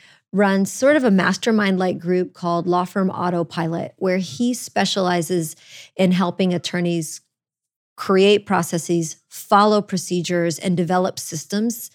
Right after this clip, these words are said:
that help you run a successful practice. So check out lawfirmautopilot dot com if that's something that, that sounds interesting to you. The last thing I'm gonna say about documents, sort of going back a few minutes, is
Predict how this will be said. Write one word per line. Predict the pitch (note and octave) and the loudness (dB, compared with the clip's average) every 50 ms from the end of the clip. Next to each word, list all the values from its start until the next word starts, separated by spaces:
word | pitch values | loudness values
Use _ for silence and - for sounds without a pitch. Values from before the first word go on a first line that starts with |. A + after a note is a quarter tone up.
| _ _ _ _ - | _ _ _ _ 4
that | B3 A#3+ G#3+ | 4 4 6
help | G#3 G#3+ G3 G3 - | 6 4 2 2 2
you | G#3 F#3+ F3+ | 2 2 2
run | F#3 F#3 F3+ F3+ | 2 2 0 0
a | F3 | -2
successful | - - F3+ F3 - - F3+ E3+ - - - G3+ G3 | -4 -6 -8 -10 -6 -6 -6 -6 -6 -6 -8 -8 -8
practice. | - - F3 E3+ - - - - - | -8 -8 -10 -10 -10 -14 -18 -16 -14
So | - - F#3 | -12 -10 -10
check | - - A#3+ A#3 - | -6 -4 -4 -2 0
out | A#3+ A#3 G#3 | 0 0 2
lawfirmautopilot | G3 F#3+ G3 G3+ - G#3 G3 F#3+ - - F#3 F3+ F3 F3+ - - F#3 E3+ E3+ E3+ E3+ - | 2 2 2 2 2 0 -2 0 -2 -2 -2 0 0 -2 -2 -2 -2 0 0 0 -2 -2
dot | - F3 - - | -2 -4 -4 -4
com | - - F3+ F3 E3+ F3 F3 E3+ - - - - - - _ _ _ | -4 -2 0 0 2 2 0 0 -4 -8 -20 -20 -20 -20 _ _ _
if | - G3 F#3+ - | -2 -2 -2 0
that's | - - - - - - | 0 0 0 0 -2 -4
something | - F#3+ F3+ F3 F#3 F#3 F3 F3 E3+ | -2 -2 -2 0 0 0 0 0 2
that, | E3+ D#3+ D#3 D3+ - _ _ _ _ | 2 2 0 0 -2 _ _ _ _
that | - F#3+ - | -4 -4 -4
sounds | - - G3 F3+ F3+ E3+ | -2 -2 -2 0 0 0
interesting | E3+ E3+ E3+ - E3+ E3 - - G3+ D#3+ | -2 -2 -2 -4 -6 -8 -8 -8 -8 -8
to | - - | -6 -6
you. | F#3 E3 D#3+ - - _ - - - _ _ _ - - - - - - | -6 -6 -6 -8 -12 _ -20 -20 -20 _ _ _ -20 -20 -20 -20 -6 0
The | - A#3+ | 2 4
last | B3 B3+ C#4 C#4 | 4 4 4 2
thing | - F4+ | 0 0
I'm | E4+ E4 | 0 2
gonna | D#4 D4 C4+ | 2 2 0
say | - - B3 A#3 A3+ | 2 2 4 4 4
about | G#3 G3+ F#3 - | 4 2 2 2
documents, | - F#3 F3+ G3 - A#3 G#3 G3+ G3 G3 | 2 2 2 2 0 0 -2 -2 -2 -4
sort | - - G3 F3+ | -4 -2 -2 0
of | F#3 F#3 F#3 - _ | 0 -2 -4 -6 _
going | - G3+ F#3+ F#3+ F#3 | -2 0 0 0 0
back | D#3+ F3+ F3 F3+ F3 - | 0 0 0 0 -2 -4
a | F3+ | -8
few | - - F#3+ F3+ | -6 -4 -2 0
minutes, | F3+ F3+ F3+ F3 F3 F3 D3+ - - - | 0 0 0 -2 -2 -4 -6 -10 -8 -2
is | - F#3+ F3+ F3+ F3 - | 0 0 2 0 0 -4